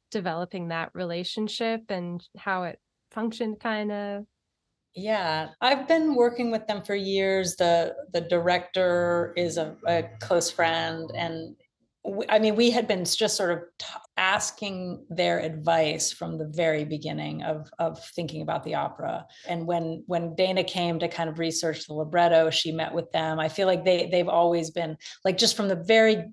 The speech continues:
Speaker 2: the very get-go, we, we met with Willis Elkins and we said, "Where should we do it?" Like, and we were weighing the, um, we were weighing our options of doing it at Plank Road or doing it at, um, the sewage treatment,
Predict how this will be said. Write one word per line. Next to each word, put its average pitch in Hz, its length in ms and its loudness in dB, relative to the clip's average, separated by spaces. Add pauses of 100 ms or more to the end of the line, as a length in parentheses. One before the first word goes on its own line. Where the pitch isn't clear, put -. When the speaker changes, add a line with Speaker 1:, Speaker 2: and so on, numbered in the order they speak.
(220)
Speaker 2:
the 196 60 0
very 208 320 4
get-go, 165 720 2
we, 165 380 -6
we 165 160 -2
met 165 280 0
with 170 320 -2
Willis 165 520 -2
Elkins 160 480 -4
and 160 120 -6
we 156 120 -8
said, 156 500 -6 (380)
"Where 180 500 6
should 160 260 0
we 160 100 -2
do 175 260 2
it?" - 200 -4 (140)
Like, 156 320 0 (160)
and 196 160 4
we 196 100 4
were 180 140 4
weighing 190 680 6
the, 165 220 4
um, 165 240 -4
we 170 120 -2
were 170 100 2
weighing 185 300 2
our 170 100 2
options 160 380 -2
of 160 80 -10
doing 165 260 -4
it 160 80 0
at - 180 -4
Plank 165 280 -6
Road 160 280 4
or 151 120 -2
doing 151 320 -4
it 147 200 -4
at, 156 220 -2
um, 151 320 -6
the 160 80 -6
sewage 151 300 -4
treatment, 156 440 -6